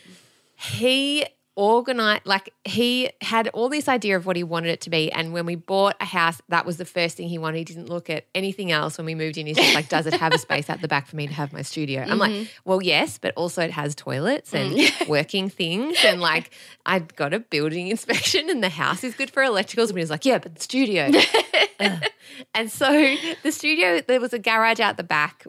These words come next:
Speaker 2: in a little shed thing. It was really nice, and we, so we've converted it.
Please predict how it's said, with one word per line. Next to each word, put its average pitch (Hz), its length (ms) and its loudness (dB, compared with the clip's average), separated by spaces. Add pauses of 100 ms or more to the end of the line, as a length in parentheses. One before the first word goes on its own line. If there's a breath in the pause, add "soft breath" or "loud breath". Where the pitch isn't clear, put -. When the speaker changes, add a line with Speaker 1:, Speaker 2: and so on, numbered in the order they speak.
Speaker 2:
in 170 200 -6
a 160 60 -2
little 160 260 -2
shed 151 340 -4
thing. 147 200 -4
It 156 60 -6
was 185 180 -6
really 190 260 -4 (160)
nice, 151 640 -4
and 160 220 -2
we, 156 180 -8 (300)
so 165 200 -2
we've 165 180 -2
converted 180 540 2
it. 110 260 -2